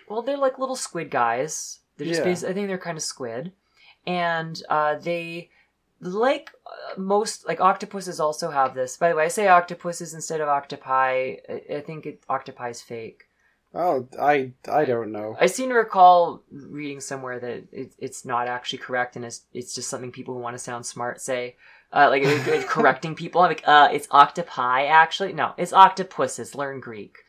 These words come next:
Speaker 1: But, um,
Speaker 2: Oh, I thought it was Latin. Huh?
Speaker 1: Well, it's octo.
Speaker 2: Yeah, that, that makes sense. I, here's the thing. I am, I am predominantly an autodidact, so I,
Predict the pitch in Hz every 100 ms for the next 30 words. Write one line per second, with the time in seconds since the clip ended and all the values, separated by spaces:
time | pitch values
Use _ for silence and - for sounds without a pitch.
0 | _ - - _ - 170 156 147 - _
1 | _ _ - 156 147 135 147 151 139 104
2 | 123 123 123 127 120 _ 180 196 _ -
3 | 190 196 254 180 - 214 147 117 - _
4 | _ _ _ _ 123 - _ _ _ _
5 | _ _ _ _ - 175 196 190 190 _
6 | 135 156 143 135 120 123 131 _ _ _
7 | - _ - - _ - 175 - - 156
8 | 143 135 131 143 117 - _ - 147 143
9 | 143 139 139 - _ _ 135 135 127 127
10 | 135 139 139 123 120 110 110 117 110 104
11 | 101 98 104 - - - - 113 110 -
12 | 113 120 123